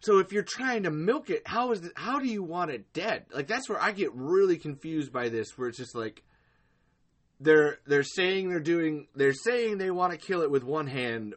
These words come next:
but then with the other hand, they're literally trying to, like, "No, we're not gonna kill it. We're gonna keep going it forever. Come on, keep, keep, keep, keep giving us money." Like, honestly, what you were talking about with the covers. If they wanted it dead,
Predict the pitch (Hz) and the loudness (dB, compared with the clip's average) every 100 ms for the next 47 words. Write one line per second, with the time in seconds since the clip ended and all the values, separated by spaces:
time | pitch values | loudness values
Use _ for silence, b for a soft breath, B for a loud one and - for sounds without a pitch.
0 | 113 120 131 135 131 117 127 139 131 131 | -8 -4 0 0 0 0 0 2 -2 -2
1 | 117 110 110 113 110 113 113 110 107 104 | -4 -4 -4 -4 -2 -4 -4 -4 -6 -8
2 | - 113 110 104 101 127 101 104 104 156 | -8 -6 -4 -8 -10 -6 -6 -6 -8 -6
3 | 185 160 170 175 151 131 139 139 139 139 | -4 -2 -2 -6 -8 -4 -4 -2 -6 -8
4 | 135 151 147 143 135 - 123 151 98 139 | -10 -10 -8 -8 -8 -8 -6 -6 -8 -10
5 | 139 110 - 131 - 131 - 131 123 _ | -10 -10 -14 -18 -16 -16 -12 -10 -10 _
6 | - 131 135 127 120 110 131 127 95 _ | -14 -10 -6 -6 -6 -8 -10 -10 -12 _
7 | b b b b b b b 160 - _ | b b b b b b b 0 0 _
8 | _ - 151 208 185 175 170 175 170 147 | _ -6 -2 0 0 -2 -2 0 0 0
9 | 185 247 233 165 156 160 156 160 226 311 | -4 -4 -2 0 0 0 -6 -6 -4 -4
10 | - - - _ _ _ _ _ _ _ | -4 -10 -20 _ _ _ _ _ _ _
11 | _ _ _ 185 185 220 185 180 202 190 | _ _ _ -8 -2 0 0 -2 -2 -2
12 | 165 147 180 226 160 139 | -4 -8 -6 -4 -4 -8